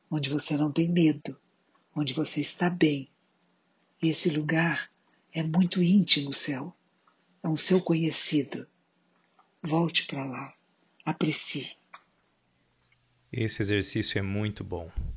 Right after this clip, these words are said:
Speaker 2: Certamente muitos voltarão a este podcast somente para praticar esse exercício de respiração,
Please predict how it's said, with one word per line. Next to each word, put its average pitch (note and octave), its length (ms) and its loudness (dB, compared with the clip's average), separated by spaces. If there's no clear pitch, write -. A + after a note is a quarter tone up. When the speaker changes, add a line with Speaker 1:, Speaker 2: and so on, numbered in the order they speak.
Speaker 2:
Certamente A#2 880 2
muitos B2 560 2
voltarão A2+ 720 2
a G2+ 80 4
este - 220 2
podcast G2 800 2
somente A2 600 2
para C#3+ 300 2
praticar B2 560 4
esse G2+ 220 4
exercício F#2+ 560 0
de F#2 100 2
respiração, F#2 800 2